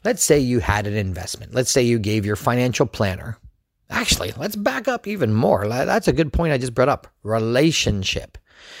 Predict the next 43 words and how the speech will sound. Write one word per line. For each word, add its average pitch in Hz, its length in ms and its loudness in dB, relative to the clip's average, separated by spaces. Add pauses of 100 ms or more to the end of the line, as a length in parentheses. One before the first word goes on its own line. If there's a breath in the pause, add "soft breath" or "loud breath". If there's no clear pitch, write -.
(420 loud breath)
When 226 300 6
we 233 120 4
go 269 200 2
to 294 60 0
get 247 320 -2
advice 135 600 2
from 120 180 -2
an 117 80 0
institution 113 720 0
or 107 140 -2
money 123 580 -2
advice, 98 680 -4 (180)
think - 260 0
about 247 300 2
our 139 160 0
surroundings 98 760 -4
and 110 140 -2
who 131 160 2
we 147 120 4
have 120 260 2
as 110 240 -4
a 107 80 0
relationship. 101 1040 -2 (580 loud breath)
I'm 135 180 2
from 147 200 2
a - 40 4
small 113 280 4
town, 139 360 -2
like 113 160 0
I've 95 140 0
mentioned, 127 460 -6
outside 92 340 -8
in 92 140 -6
Dorchester. 131 580 -2 (640)
And 120 120 4
when 117 200 4
we 123 80 2
used 113 140 -2
to 117 40 -2
go 120 100 2
into 120 120 0
the 113 80 4
branch, 135 360 0